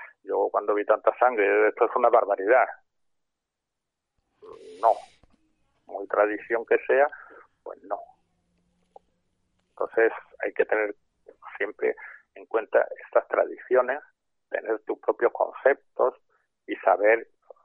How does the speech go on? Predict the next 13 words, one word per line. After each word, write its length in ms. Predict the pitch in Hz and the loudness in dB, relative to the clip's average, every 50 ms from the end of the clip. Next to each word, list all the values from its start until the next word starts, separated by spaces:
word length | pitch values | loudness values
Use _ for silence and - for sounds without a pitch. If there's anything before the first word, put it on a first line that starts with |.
| - - | -8 -4
sobre 240 | - 104 95 90 - | -4 -4 -4 -4 -6
todo 220 | _ - 113 120 131 | _ 0 2 2 2
en 60 | 131 | 2
moralidad, 640 | 117 107 95 - - - - - - - 127 120 104 101 - | 2 0 0 0 -4 -14 -18 -18 -2 -2 -2 -2 -2 -6 -10
¿no? 160 | - - - _ _ _ _ _ _ _ _ _ _ _ _ _ _ _ _ _ _ _ _ - - - _ - | -20 -20 -20 _ _ _ _ _ _ _ _ _ _ _ _ _ _ _ _ _ _ _ _ -20 -20 -20 _ -10
Ser 180 | - 85 92 - | -8 -8 -8 -8
bastante 480 | 90 92 - _ - 95 95 - 107 | -8 -10 -8 _ -12 -12 -6 -8 -4
consecuente 720 | - 113 110 - - 107 101 - - 101 101 95 _ - - | -2 -2 -2 -2 -4 -8 -8 -4 -4 -4 -4 -2 _ -6 -4
con 200 | - - - - | -4 -6 -8 -8
todo 320 | _ _ - - - 92 90 | _ _ -12 -10 -8 -8 -8
lo 20 | |
que 140 | - - - | -8 -8 -6
haces. 340 | - - - - - - | -6 -6 -8 -8 -12 -18